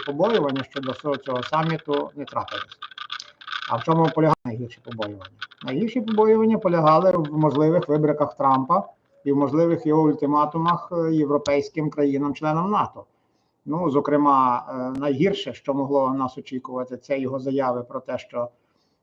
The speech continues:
е, Сполучені Штати Америки розглянуть варіант, е, виходу з Європи, концентрації на Тихоокеансько-Азійському, е, театрі,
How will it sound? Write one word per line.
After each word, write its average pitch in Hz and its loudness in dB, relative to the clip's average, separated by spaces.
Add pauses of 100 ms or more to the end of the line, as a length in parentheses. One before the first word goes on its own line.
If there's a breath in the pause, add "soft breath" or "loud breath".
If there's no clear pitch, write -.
(100)
е, 135 -2 (340)
Сполучені 143 0
Штати 143 -2
Америки 143 -2
розглянуть 135 -2
варіант, 131 0
е, 131 -12 (300)
виходу 135 0
з 123 -6
Європи, 185 2 (440 soft breath)
концентрації 139 0
на 127 -8
Тихоокеансько-Азійському, 123 -6 (840)
е, 139 2
театрі, 180 4